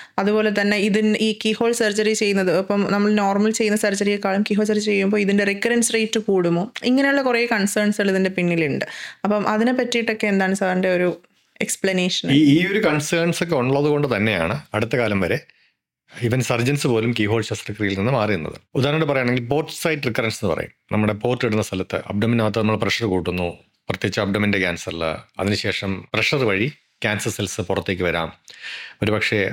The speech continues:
Speaker 2: വൂണ്ടിലൊക്കെ വരാം. അങ്ങനെയൊക്കെ ആദ്യം കണ്ടിരുന്നു. ഒരു പത്തോ ഇരുപതോ വർഷങ്ങൾക്ക് മുമ്പ് colorectal cancer ആണ്. colorectal cancer ആണ് ആദ്യം, ആ, കീഹോൾ വഴി നേരിടുന്ന ഒരു ക്യാൻസർ. അപ്പം, ആ, ഇതിൽ പോർട്ട് സൈറ്റ് റിക്കറൻസ് കൂടുതലായിട്ടാണ് ആദ്യത്തെ സീരീസ് കാണിച്ചത്. അപ്പം ഒരു പത്ത് മുപ്പത് വർഷം മുമ്പ്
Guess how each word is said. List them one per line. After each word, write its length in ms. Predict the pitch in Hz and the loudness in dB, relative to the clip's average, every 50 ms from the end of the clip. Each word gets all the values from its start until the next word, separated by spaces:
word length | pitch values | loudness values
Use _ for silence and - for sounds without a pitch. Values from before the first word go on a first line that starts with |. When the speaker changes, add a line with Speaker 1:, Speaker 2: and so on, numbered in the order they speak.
| - - - _ _ _ | -6 -14 -20 _ _ _
Speaker 2:
വൂണ്ടിലൊക്കെ 440 | 107 104 117 120 113 104 104 98 98 | -2 0 0 0 0 0 0 0 0
വരാം. 260 | 90 87 87 92 98 | 0 0 0 0 0
അങ്ങനെയൊക്കെ 300 | 110 131 143 147 151 151 | 0 0 0 0 0 0
ആദ്യം 320 | 147 135 139 143 147 151 143 | 0 0 0 0 0 0 0
കണ്ടിരുന്നു. 440 | 123 113 101 95 85 76 80 - - _ _ - | 0 0 0 -2 -2 -4 -6 -12 -16 _ _ -4
ഒരു 320 | 110 113 120 123 113 - - | -2 0 0 0 -2 -2 -2
പത്തോ 240 | 127 123 - 147 147 | -4 -2 0 0 0
ഇരുപതോ 240 | 135 135 131 131 131 | 0 0 0 0 0
വർഷങ്ങൾക്ക് 420 | 120 - - 131 127 127 120 120 | 0 -2 -2 -2 -2 -2 0 0
മുമ്പ് 300 | 113 101 95 95 90 - - - _ _ _ - | -2 -2 0 -2 -2 -4 -6 -14 _ _ _ -2
colorectal 420 | 127 135 139 143 139 - 143 135 131 | 0 2 0 0 0 -2 -2 -2 -2
cancer 240 | 110 101 - 101 | -2 -2 -2 -2
ആണ്. 160 | 82 76 80 85 - 107 | -2 -2 -2 -2 -2 0
colorectal 340 | 117 117 117 110 - 120 | 0 0 0 0 -2 -2
cancer 360 | 117 117 110 107 101 - 95 87 - - - | -2 0 -2 -2 -2 -2 -4 -4 -4 -8 -4
ആണ് 220 | 95 101 104 107 | -2 -2 0 2
ആദ്യം, 360 | 107 104 104 104 110 110 113 - _ _ _ - - | 0 0 0 0 0 -2 -2 -6 _ _ _ -18 -8
ആ, 140 | - 95 90 | -4 -4 -4
കീഹോൾ 340 | 87 - 107 92 101 104 101 | -2 -2 -2 0 0 2 0
വഴി 280 | 98 92 95 92 92 98 | 0 0 0 -2 -2 -2
നേരിടുന്ന 340 | 95 95 95 95 87 90 95 | -2 -2 -2 0 -2 -2 -2
ഒരു 100 | 90 87 | -2 -2
ക്യാൻസർ. 380 | 85 87 80 78 - - - | -2 -4 -4 -4 -8 -14 -16
അപ്പം, 360 | - - _ 120 139 160 160 - | -18 -8 _ -2 -2 -2 -2 -4
ആ, 100 | - 123 | -2 -2
ഇതിൽ 220 | 123 127 127 143 160 | 0 0 0 0 -2
പോർട്ട് 320 | 156 - 143 143 143 - - - | -2 -2 -2 -2 -2 -6 -10 -4
സൈറ്റ് 180 | - 160 160 156 143 | -2 -2 -2 0 -2
റിക്കറൻസ് 380 | 139 135 - 139 135 - - | -4 -2 -2 -4 -2 -4 -2
കൂടുതലായിട്ടാണ് 520 | 135 135 127 127 123 120 117 - 110 123 131 | -2 0 0 0 0 -2 -2 -2 -2 0 0
ആദ്യത്തെ 300 | 120 123 127 131 127 120 | 0 0 -2 -2 -4 -2
സീരീസ് 300 | 120 117 107 104 - 107 | 0 0 0 0 -2 -2
കാണിച്ചത്. 460 | 98 92 82 82 - - - - - - _ _ - - - - - - - - _ _ - | -4 -4 -4 -4 -6 -8 -10 -12 -12 -14 _ _ -20 -20 -20 -20 -20 -20 -20 -20 _ _ -2
അപ്പം 280 | - 123 143 156 165 | 0 0 2 0 0
ഒരു 140 | 160 151 151 | 0 0 0
പത്ത് 300 | 160 160 165 151 156 180 | 2 0 0 -2 0 0
മുപ്പത് 220 | 160 156 170 165 165 | 0 0 2 2 2
വർഷം 240 | 165 151 - 170 | 0 0 0 0
മുമ്പ് 360 | 160 151 151 151 156 151 - | 0 2 2 2 0 0 -2